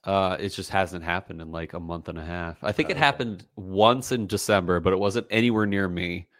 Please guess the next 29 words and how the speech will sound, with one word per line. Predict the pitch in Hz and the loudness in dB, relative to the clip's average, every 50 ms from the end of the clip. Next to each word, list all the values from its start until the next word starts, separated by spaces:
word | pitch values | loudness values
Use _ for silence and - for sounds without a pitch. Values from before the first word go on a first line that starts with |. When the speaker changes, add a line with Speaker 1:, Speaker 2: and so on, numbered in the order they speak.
| _ _ | _ _
Speaker 1:
Like, | 98 95 87 - | -6 -6 0 2
all | 98 104 113 110 | 4 4 4 4
the | 107 104 | 4 2
other | 101 98 95 | 2 0 -2
stores | - - - 95 92 92 92 92 87 - | -4 -4 -4 -2 0 0 -2 -2 -4 -6
and, | 90 85 87 - | -10 -12 -12 -12
like, | - 90 82 - - _ _ - | -10 -12 -12 -12 -16 _ _ -16
like, | 101 76 73 117 113 98 - 131 - | -14 -10 -8 -8 -8 -8 -10 -12 -8
even | 170 208 190 156 107 | -6 -4 -4 -4 -4
Richmond | 87 98 120 127 - - 98 90 87 | -2 -2 -2 -4 -4 -8 -10 -10 -10
didn't | - - - - | -10 -12 -12 -14
get | - - - - | -16 -16 -16 -14
many. | 90 90 80 95 98 101 - _ _ _ _ _ _ _ _ _ _ - | -12 -12 -12 -12 -12 -14 -18 _ _ _ _ _ _ _ _ _ _ -12
Uh, | 92 92 90 80 | -10 -8 -8 -4
and | 90 98 | -2 0
I | 104 | 2
live | 110 110 110 95 95 | 2 2 0 0 -2
near | 90 92 95 90 87 | -4 -2 -2 -2 -2
Richmond. | 85 87 - - - - - 87 87 85 - _ _ _ _ _ _ _ _ _ - | -4 -6 -8 -10 -12 -16 -14 -14 -16 -16 -18 _ _ _ _ _ _ _ _ _ -12
Uh, | - 95 95 95 90 85 | -8 -6 -6 -4 -4 -6
and | 80 92 | -6 -4
they | 95 98 | -2 -2
were | 98 98 | 0 0
like, | 92 92 92 92 90 - | 0 0 0 -2 -2 -2
and | 104 104 104 | -2 0 0
then | 107 104 101 98 95 - - | 0 0 0 -2 -6 -2 0
they | 104 104 | 2 2
did | 95 90 104 92 87 | 4 2 2 0 0
the, | 95 92 90 90 87 90 | 0 -2 -2 -2 -2 -4